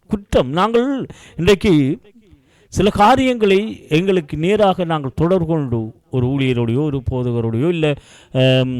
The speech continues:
ஆ, விசுவாசிகளோடு ஒரு குறை இருக்குமானால், நாங்கள் நேரடியாக அவர்களோடு கதைக்க வேண்டும். கதைத்து அவர்களிடம் அது சரியான காரியமாக இருக்கும். எங்கள் ஒருவர் சொல்லியிருப்பார், எங்களுக்கு அதை குறையாக சொல்லியிருப்பார், ஆனால் அறுவர் பக்கம் அது நியாயமாக இருக்கும்.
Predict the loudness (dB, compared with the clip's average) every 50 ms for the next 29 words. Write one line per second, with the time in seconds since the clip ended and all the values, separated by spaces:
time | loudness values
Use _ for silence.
0 | -4 -4 -4 -4 -4 -4 -4 -2 -2 0 0 0 0 0 -2 -2 -2 -2 -2 0
1 | 2 2 2 2 2 0 -2 -2 0 0 0 0 0 -2 -2 -2 0 0 0 0
2 | 0 -2 -4 -4 -6 -6 -6 -6 -6 -6 -6 -8 -8 -8 -8 -6 -4 -4 -2 -2
3 | -4 -4 -6 -6 -6 -6 -6 -4 -4 -2 -2 -4 -4 -6 -8 -8 -8 -8 -8 -10
4 | -12 -12 -12 -14 -14 -18 -20 -20 _ _ _ _ _ _ _ _ _ _ _ _
5 | _ _ _ _ _ _ _ _ -6 -2 0 0 0 -2 -4 -4 -2 -2 -2 -4
6 | -6 -4 -2 0 0 2 2 2 2 0 0 -2 -4 -8 -12 -12 -16 _ _ -6
7 | -4 -2 0 0 -2 -2 -2 -4 -4 -2 -2 -4 -4 -4 -6 -6 -4 -4 -4 -2
8 | -2 -4 -2 -4 -4 -4 -4 -6 -8 -8 -8 -10 -10 -10 -12 -18 -12 -8 -6 -4
9 | -2 0 0 0 0 -2 -2 -2 -4 -4 -4 -4 -4 -2 -2 -2 -4 -2 -2 0
10 | 0 0 -2 -6 _ -20 -20 -12 -6 -4 -2 0 2 2 0 0 0 0 0 0
11 | -2 -2 0 2 2 4 2 2 0 -2 -4 -6 -4 -4 -4 -4 -4 -4 -6 -6
12 | -6 -8 -8 -10 -12 -18 -20 -20 -20 -10 -4 0 0 2 2 2 4 4 4 4
13 | 2 2 0 0 -2 -2 -2 -2 -4 -4 -4 -4 -4 -2 -2 0 0 -2 -2 -2
14 | -2 -2 -4 -6 -8 -10 _ -16 -18 -18